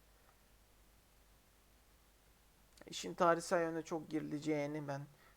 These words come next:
düşünmüyorum. El yazması notlarda da girilmiyor zaten. Bu yüzden artık işin, e, tam noktasına geldik arkadaşlar. Burası nispeten işin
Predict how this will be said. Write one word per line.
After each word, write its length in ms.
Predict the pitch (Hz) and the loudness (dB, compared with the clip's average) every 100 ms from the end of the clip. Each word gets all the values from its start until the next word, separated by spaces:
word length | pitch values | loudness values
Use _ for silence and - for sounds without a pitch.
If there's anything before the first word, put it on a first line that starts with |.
| - | -20
düşünmüyorum. 600 | - - 180 139 117 127 - | -14 -8 -6 -4 -4 -6 -4
El 180 | 135 135 | -4 0
yazması 520 | 131 127 127 - 131 | -2 -2 -10 -12 -12
notlarda 520 | 123 - 120 117 113 | -12 -4 -4 -4 -8
da 60 | 113 | -10
girilmiyor 580 | 107 110 101 87 85 | -10 -12 -12 -12 -14
zaten. 380 | 98 80 - 151 - - - - - - - | -12 -12 -10 -12 -14 -20 -20 -20 -20 -20 -10
Bu 120 | - | -6
yüzden 360 | 156 139 143 143 - - - - - - - 151 | -4 -4 -6 -8 -12 -20 -20 -20 -20 -20 -4 2
artık 580 | 143 - 156 - - - - 160 | 2 2 -8 -12 -18 -20 -12 -6
işin, 380 | - 165 151 - - - - - - - - - - - - - - | -4 -4 -6 -12 -20 -20 -20 -20 -20 -20 -20 -20 -20 -20 -20 -20 -4
e, 460 | 151 139 135 135 135 139 | -2 0 -2 -4 -6 6
tam 320 | 175 170 156 | 6 6 2
noktasına 480 | 143 - 135 156 156 | -4 -6 -12 -6 -4
geldik 440 | 143 131 131 - | 0 0 0 -6
arkadaşlar. 640 | 107 110 - - 156 156 | -8 -6 -8 -8 -8 -6
Burası 400 | 147 135 - 160 - - - - - | -6 -8 -6 -8 -10 -20 -20 -20 -10
nispeten 560 | 156 - 123 - 143 143 - | -10 -6 -6 -4 -6 -6 -16
işin 340 | - - 143 | -14 -10 -10